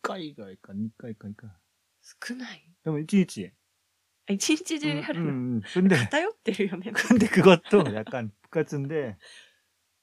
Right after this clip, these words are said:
Speaker 1: 운동이 아니고 공부하는 쪽으로도 있지.
Speaker 2: 勉強するっていうこともできんの？
Speaker 1: 응. <laughs> 数学風とか、
Speaker 2: もういいじゃん。
Speaker 1: 科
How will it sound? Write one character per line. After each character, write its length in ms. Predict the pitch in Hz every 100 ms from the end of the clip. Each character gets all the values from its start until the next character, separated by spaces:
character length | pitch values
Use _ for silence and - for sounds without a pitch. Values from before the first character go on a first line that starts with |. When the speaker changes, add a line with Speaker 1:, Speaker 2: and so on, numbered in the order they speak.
| -
Speaker 1:
운 160 | 160 175
동 500 | 185 175 165 165 160
이 80 |
아 60 | 151
니 120 | 143
고 160 | 160 190
공 280 | - 165 170
부 140 | 156
하 60 | 147
는 100 | 127
쪽 140 | 131
으 80 | 113
로 140 | 113
도 80 | 110
있 60 | 101
지. 200 | _ _ _ _ _
Speaker 2:
勉 360 | 196 247 320 320
強 300 | - 311 302
す 160 | -
る 260 | 285 285 262 _
っ 20 | _
て 100 | 220
い 20 |
う 40 |
こ 60 | 117
と 100 | 226
も 80 | 214
で 100 | 170
き 140 | 185
ん 20 | 151
の？ 40 |
Speaker 1:
응. 220 | 127 104 95 _ - _ - 175
<laughs> 680 | - - - _ _ _ -
数 260 | - 175 175
学 320 | 165 - 143
風 0 |
と 0 |
か、 80 | 135
Speaker 2:
も 120 | 113
う 80 | -
い 180 | 285
い 220 | 370 330 220
じ 100 | 233
ゃ 60 |
ん。 20 |
Speaker 1:
科 60 | 143